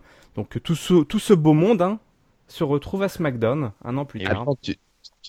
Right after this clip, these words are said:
Speaker 3: tu me dis que du coup, euh, leur histoire de brand split et de changer les pay-per-view, c'est pour nous
Speaker 2: Ça sert à
Speaker 3: recycler les
Speaker 2: rien.
Speaker 3: mêmes cartes d'année en année, alors pour qu'on s'en rende pas compte.
Speaker 1: Vous en
Speaker 2: Waouh.
Speaker 1: tirerez les conclusions que vous voudrez, mais bon, <laughs> effectivement,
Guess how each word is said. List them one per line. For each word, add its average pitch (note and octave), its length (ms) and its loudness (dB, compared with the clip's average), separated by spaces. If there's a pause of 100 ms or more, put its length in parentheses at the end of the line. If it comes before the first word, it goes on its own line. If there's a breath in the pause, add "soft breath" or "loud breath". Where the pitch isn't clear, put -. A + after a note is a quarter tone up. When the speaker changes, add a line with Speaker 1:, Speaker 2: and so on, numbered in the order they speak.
Speaker 3:
tu A2+ 80 0
me A2 120 2
dis C3 140 6
que B2 60 4
du A2 240 4
coup, D#3 340 8
euh, F#2+ 220 10
leur F#2+ 160 8
histoire G#2+ 240 4
de G#2+ 80 2
brand G2+ 240 4
split B2 520 0
et G2+ 100 4
de F#2+ 120 4
changer G2+ 340 2
les G#2 120 6
pay-per-view, G#2 420 4
c'est - 160 0
pour A#2 140 4
nous G2+ 160 6
Speaker 2:
Ça - 0 -
sert B2 100 0
à A#2+ 40 -2
Speaker 3:
recycler B2 160 4
les A#2+ 100 6
Speaker 2:
rien. B2 100 4
Speaker 3:
mêmes B2 120 4
cartes D#3 220 4
d'année C3+ 220 -4
en C3+ 100 -2
année, D3+ 380 2
alors A#2+ 300 2
pour - 180 -4
qu'on B2+ 140 -2
s'en C3 100 0
rende C#3+ 120 0
pas E3 100 2
compte. - 420 -6 (220)
Speaker 1:
Vous D3+ 240 4
en D#3+ 60 8
Speaker 2:
Waouh. A3 120 6
Speaker 1:
tirerez C#3+ 320 8
les D3+ 140 8
conclusions D3 640 6
que - 120 0
vous C3 260 6
voudrez, C3 640 6
mais B2 220 8
bon, C3+ 260 8
<laughs> - 0 -
effectivement, C3 760 4